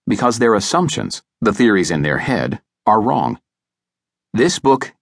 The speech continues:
is for marketers who are willing to learn new things based on classical science and to shake off the superstition and unfounded speculation that today passes for marketing theory. Listen to these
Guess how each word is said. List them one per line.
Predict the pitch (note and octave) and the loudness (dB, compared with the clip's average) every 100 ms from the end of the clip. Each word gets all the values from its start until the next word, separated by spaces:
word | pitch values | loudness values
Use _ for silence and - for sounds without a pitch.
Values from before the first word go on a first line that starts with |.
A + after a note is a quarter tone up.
| - | -2
is | G2 | -2
for | - A2+ | 0 2
marketers | G#2 A2+ C3 B2 G#2 G#2 | 4 4 4 2 2 2
who | - | 2
are | F#2+ E2 | 2 2
willing | E2+ A2+ B2+ B2 | 2 2 2 2
to | A2+ | 0
learn | G#2 G#2 G2+ F#2+ | 0 2 2 2
new | F2+ A2 | 2 2
things | A#2 B2 E2+ B2 - | 2 0 0 -2 -2
based | - F#2+ G2+ G2 G2+ | -4 0 0 0 0
on | E2 D2+ | 0 -2
classical | - - A#2+ - G#2 G#2+ | -4 -2 -2 -2 0 0
science | G2 - G#2+ - - - _ _ _ _ | 0 0 0 0 -6 -14 _ _ _ _
and | - F2 D#2+ | -2 -2 -2
to | C#2+ | -6
shake | - - A#2+ A#2 | -4 0 2 4
off | C3+ F#2 - | 4 2 0
the | - | -6
superstition | - A#2+ G2+ G2 - G2+ A2 A2+ | -2 -2 0 -2 0 0 0 0
and | F2+ E2+ - | 0 -2 -4
unfounded | B2 C3+ C3+ - C3+ C3 F#2+ D#2 | -2 0 -2 -2 0 2 2 -2
speculation | - - A2 - E2 G2+ - G1+ - _ _ _ _ - | -2 -2 -2 -2 0 0 -2 -8 -10 _ _ _ _ -2
that | F#2 D#2+ | 0 0
today | G2+ B2 A#2+ D#2 F#2 | 0 0 2 0 -4
passes | - A#2 A2+ - D2+ C#2 | -4 -2 0 -2 -4 -2
for | F2+ D#2 | 0 0
marketing | D#2 F#2+ G#2+ G2+ - C2+ | 2 2 2 0 -4 -4
theory. | - A2 A#1+ - - _ _ _ _ _ _ _ _ - | 0 0 0 -6 -12 _ _ _ _ _ _ _ _ -2
Listen | A#2+ F3 G3+ F#3 | 0 0 0 0
to | C3 | 2
these | A2+ A#2+ B2 G#2+ | 2 4 4 2